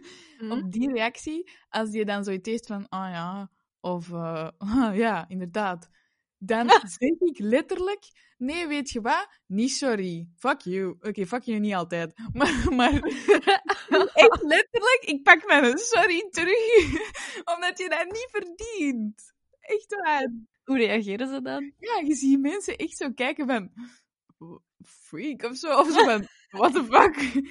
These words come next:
Speaker 1: Wat is
Speaker 2: Maar dan
Speaker 1: dat nou
Speaker 2: denk ik
Speaker 1: weer? Ja.
Speaker 2: Ja, maar dan denk ik, "Nee, ik ben vriendelijk geweest."
Speaker 1: Mhm.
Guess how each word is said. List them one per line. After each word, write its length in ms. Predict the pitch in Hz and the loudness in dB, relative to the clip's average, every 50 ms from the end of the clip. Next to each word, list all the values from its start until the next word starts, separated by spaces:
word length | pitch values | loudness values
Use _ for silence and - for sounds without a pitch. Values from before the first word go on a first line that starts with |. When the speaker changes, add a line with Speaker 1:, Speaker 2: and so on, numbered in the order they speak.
| - 339 302 | -12 -20 -10
Speaker 1:
Wat 60 | 247 214 | -6 -4
is 60 | 226 | -2
Speaker 2:
Maar 100 | 277 277 | 0 0
dan 0 | |
Speaker 1:
dat 180 | 277 - 233 277 | 2 2 2 2
nou 200 | 277 254 220 208 | 2 0 0 0
Speaker 2:
denk 120 | - 202 | -2 -4
ik 80 | 208 - _ _ | -6 -10 _ _
Speaker 1:
weer? 460 | - 262 269 262 - _ - 294 262 - | -20 -20 -20 -20 -20 _ -20 -20 -18 -14
Ja. 140 | 208 202 262 | -10 -8 -6
Speaker 2:
Ja, 400 | 359 427 415 320 269 226 208 - | -4 -2 -2 -2 -2 -4 -6 -6
maar 160 | - 277 294 | -4 -4 -2
dan 160 | 277 285 269 | 0 0 -2
denk 180 | 277 311 320 311 | -2 -4 -4 -4
ik, 260 | 311 302 277 262 240 | -4 -4 -4 -6 -6
"Nee, 520 | 226 240 247 240 214 185 180 180 175 - _ _ _ _ _ | -2 -2 0 0 -2 -4 -6 -10 -12 -16 _ _ _ _ _
ik 160 | - 233 233 | -10 -4 -2
ben 140 | 247 254 240 | -2 0 0
vriendelijk 380 | 233 240 247 311 349 339 - | 2 0 0 0 -4 -8 -10
geweest." 600 | - 320 311 330 359 392 403 - - - - - - | -10 -8 -8 -6 -6 -8 -8 -10 -14 -18 -20 -18 -14
Speaker 1:
Mhm. 380 | 208 214 214 208 220 233 247 | -12 -12 -10 -8 -6 -6 -6